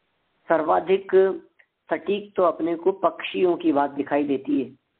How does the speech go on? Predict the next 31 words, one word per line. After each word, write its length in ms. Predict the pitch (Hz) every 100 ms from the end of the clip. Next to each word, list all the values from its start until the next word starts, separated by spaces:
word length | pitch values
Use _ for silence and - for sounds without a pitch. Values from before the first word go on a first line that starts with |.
| _ _ _ _ _ _ _ _ _ _ _ _ _ _ _ _ _ -
क्योंकि 280 | 165 180 196
कुछ 200 | 190 180
उनका 300 | 170 185 190 - - _ _ _
एक 260 | 185 214 175
जगह 200 | 170 170
पर 120 | 170
ठिकाना 400 | 151 143 147 143
नहीं, 180 | 139 147
आज 320 | - 147 156
यहाँ 260 | 156 147 165
है 100 | 170
तो 100 | 175
कल 180 | 151 139
दूसरी 320 | 160 151 151
जगह 200 | 143 139 -
चले 200 | - -
गए, 140 | 139
यहाँ 260 | 143 160 175
से 180 | 185 160
घोंसला 380 | 139 151 170 160
किसी 240 | 156 165
ने 100 | 156
तोड़ 220 | 147 160 160
दिया 180 | 170
तो 80 | -
दूसरी 320 | 175 226 185 151
जगह 200 | 143 143
जा 140 | 143
करके 220 | 143 139 143
बना 200 | 135 131
लिया, 220 | 131 131